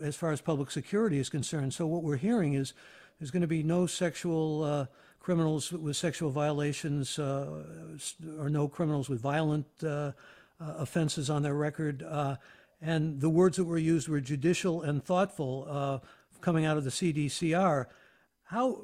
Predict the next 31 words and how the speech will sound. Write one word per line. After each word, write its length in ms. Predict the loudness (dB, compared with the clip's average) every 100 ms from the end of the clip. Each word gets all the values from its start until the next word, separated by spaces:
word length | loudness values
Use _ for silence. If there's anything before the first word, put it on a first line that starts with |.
| -10
I, 240 | -8 -2 2
I 40 |
think 160 | 2 2
the 80 | 4
public 300 | 2 2 2
wants 180 | 0
to 80 | 2
know, 60 | 2
how 160 | 2
reliable 760 | 2 2 4 4 2 0 -2 -4
is 240 | -4 -4
this 180 | -4 -6
process 460 | -2 -2 0 -4 -4
going 240 | -2 -2
to 80 | -2
be 280 | -2 -2 -2
in 100 | -2
terms 320 | 0 0 0
of 120 | -2
winnowing 380 | 0 2 2 0
out 200 | -2 -2
those 200 | -4 -4
prisoners 500 | -4 -2 -2 -2 -2
who 120 | -6
can 320 | -6 -4 -2
be 120 | -2 -2
released 480 | -2 -2 -2 -4
as 100 | -6
opposed 360 | -6 -2 -2 -2
to 80 | -2
those 320 | 0 -2 -4